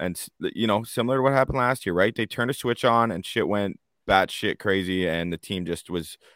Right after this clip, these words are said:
clicking. And the one positive to take away is, and I know they're playing Taysom Hill in a very inept offense, but the defense looked much better last night, at least.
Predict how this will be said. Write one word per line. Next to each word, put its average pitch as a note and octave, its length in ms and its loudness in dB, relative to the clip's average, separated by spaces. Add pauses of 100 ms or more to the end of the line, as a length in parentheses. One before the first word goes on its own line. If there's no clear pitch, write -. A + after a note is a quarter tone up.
(120)
clicking. F2+ 480 -2 (320)
And G2+ 120 -2
the G2 60 2
one A#2+ 220 4
positive A#2+ 420 4
to - 80 -18
take A2 220 0
away F2+ 180 2
is, F2+ 100 -2
and G2+ 80 0
I G#2 80 0
know A2 200 2
they're A2 120 2
playing G2 260 -2
Taysom F2 340 -4
Hill D#2+ 160 -2
in D#2+ 60 -4
a D#2+ 60 -4
very D#2+ 200 -2
inept D#2 280 -6
offense, D#2+ 340 -4
but A2 80 -8
the G#2+ 80 -6
defense A2+ 480 -2
looked D3 200 -4
much G2 260 -4
better D#2+ 240 -2
last D#2+ 320 -4
night, D#2+ 260 -6 (120)
at F#2 140 -4
least. G2+ 300 -4